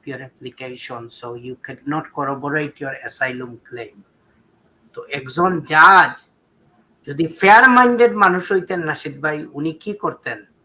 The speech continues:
আমি তো জাজের চেয়ারে বসলে আমি ওই কেসটা straight away outright হয়তো অন্য কিছু করতাম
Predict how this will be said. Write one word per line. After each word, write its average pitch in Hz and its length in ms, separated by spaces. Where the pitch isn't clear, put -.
আমি 156 280
তো 214 180
জাজের 190 460
চেয়ারে 196 320
বসলে 190 400
আমি 165 260
ওই 165 120
কেসটা 175 500
straight 175 500
away 185 180
outright 160 480
হয়তো 160 280
অন্য 151 260
কিছু - 320
করতাম 123 480